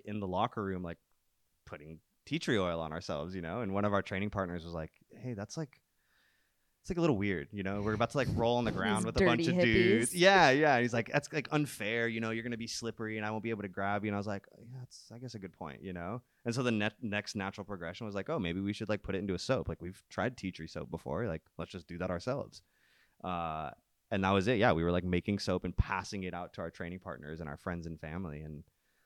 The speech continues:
Speaker 1: the, the, the, the night that it became a business, uh, one of our training partners is this really prolific lawyer in, here in Orange County, and he, he said something like, "Oh, I wanna gift Iron Lion soap to, to all of my clients, you know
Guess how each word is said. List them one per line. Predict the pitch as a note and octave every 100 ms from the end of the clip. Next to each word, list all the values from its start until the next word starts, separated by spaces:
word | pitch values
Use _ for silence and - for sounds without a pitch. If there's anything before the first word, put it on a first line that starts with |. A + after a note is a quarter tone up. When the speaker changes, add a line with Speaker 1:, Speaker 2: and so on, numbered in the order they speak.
| _
Speaker 1:
the, | F#2 G2 F#2+ F#2+
the, | G2 G2 A2
the, | G#2+ - -
the | A#2
night | G#2 G2+ G#2+ B2
that | A2+ A2
it | G2
became | F#2+ G#2+ G2+
a |
business, | F2+ F#2 F2 E2+ D#2+ - - -
uh, | E2+ D2
one | C2 F#2+ F#2
of | G2
our | F#2+
training | - - F#2+ F2+ F2+
partners | - G#2+ F2+ F2 F2+
is | E2+
this | E2+ -
really | F#2+ F2+
prolific | - F2+ F2 F2+
lawyer | E2+ E2+ E2
in, | D#2+
here | F2
in | E2
Orange | E2 E2
County, | - E2+ E2 D#2+
and | D#2+ - _ _ _ _ _
he, | - A2 G2+ -
he | G#2+
said | G#2+ G2
something | G2+ F#2+
like, | F2+ F2+
"Oh, |
I | B2+ C3+
wanna | C3+
gift | A#2 G2 A2+ - - -
Iron | G#2 G2
Lion | F#2 F#2+ F2+
soap | - F#2+ -
to, | - F2 C#2+
to | -
all | E2 F2
of |
my | E2+ D#2
clients, | - F2 F#2 E2 -
you | E2+
know | D#2+